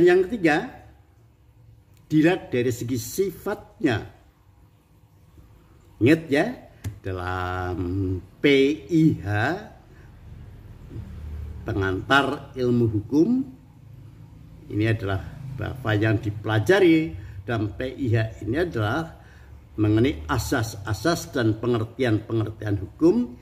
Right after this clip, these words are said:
yang sifatnya universal. Maka kalau dilihat dari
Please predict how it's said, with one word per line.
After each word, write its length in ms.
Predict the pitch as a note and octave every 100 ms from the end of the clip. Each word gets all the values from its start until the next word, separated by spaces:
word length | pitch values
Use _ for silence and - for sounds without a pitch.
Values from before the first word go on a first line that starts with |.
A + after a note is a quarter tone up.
| - -
yang 240 | C#3+ B2+ A2+
sifatnya 720 | - B2+ A2 A2 C3 C3 -
universal. 1040 | F#3 F3 F3 D#3+ C3+ A2 D#3 A2+ E2+ C2 - - _ _ _ _ _ _ - _ _ _ _ _ - - - - - - - - - - _ _ - - - - - - -
Maka 400 | D3+ E3+ C4+ -
kalau 240 | G#3 G3+ D#3+
dilihat 320 | D#3+ D#3 D#3
dari 400 | C3+ A2+ B2+